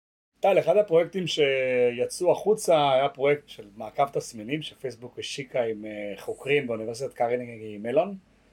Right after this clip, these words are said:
דיברנו על זה קצת עם אור ב-, בפרק הקודם, פרק עשרים ושתיים. הייתי שמח אם, אה, תוכל לספר לנו קצת על האתגרים מבחינת הסטטיסטיקה, קצת לצלול ל-, לפרטים של איך, אה, עשינו את זה ומה,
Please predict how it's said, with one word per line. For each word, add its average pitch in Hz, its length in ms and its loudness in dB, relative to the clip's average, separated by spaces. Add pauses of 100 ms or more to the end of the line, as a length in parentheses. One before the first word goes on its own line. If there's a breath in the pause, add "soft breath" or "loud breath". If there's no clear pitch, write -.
דיברנו 156 460 4
על 151 60 4
זה 135 80 -2
קצת - 280 -2
עם 127 160 -8
אור 139 340 4
ב-, 107 640 -6
בפרק 123 340 -4
הקודם, 147 380 -2
פרק 117 240 -10
עשרים 104 280 -12
ושתיים. 135 480 -10 (880 soft breath)
הייתי 156 300 -4
שמח 196 540 2
אם, 175 180 -2
אה, 160 520 2
תוכל 156 200 2
לספר 170 380 2
לנו 170 140 0
קצת 139 280 0
על 123 260 0
האתגרים 120 920 0 (440)
מבחינת 117 600 -6
הסטטיסטיקה, - 760 -4 (200)
קצת - 220 -18
לצלול 143 460 0
ל-, 123 280 0
לפרטים 135 500 0
של 120 220 -6
איך, 135 260 -2
אה, 135 140 0
עשינו 156 360 -4
את 135 60 -2
זה 113 160 -4
ומה, 117 640 -4